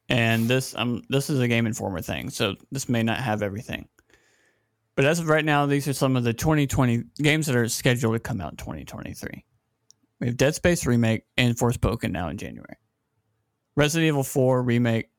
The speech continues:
is March, and then none, none, none of these other games have dates, but Alan Wake two, um, Final Fantasy seven Rebirth,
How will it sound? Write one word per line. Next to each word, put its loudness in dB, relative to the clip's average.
is -4
March, -4
and -4
then 0
none, 0
none, 0
none 2
of 0
these 0
other 0
games -4
have -8
dates, -10
but -6
Alan 2
Wake 0
two, 2
um, 2
Final 4
Fantasy 2
seven 0
Rebirth, 0